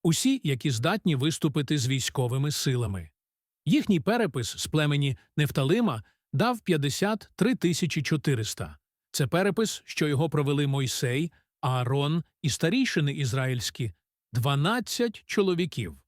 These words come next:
Було по одному чоловікові з кожного племені,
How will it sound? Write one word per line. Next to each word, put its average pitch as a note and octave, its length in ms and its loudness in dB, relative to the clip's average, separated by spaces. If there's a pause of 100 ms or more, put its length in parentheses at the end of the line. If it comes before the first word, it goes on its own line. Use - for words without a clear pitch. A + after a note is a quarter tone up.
(580)
Було C#4 300 2
по G3+ 160 2
одному F3+ 400 2
чоловікові B2 640 -2
з A2 100 -6
кожного C#3+ 520 0
племені, B2 580 -2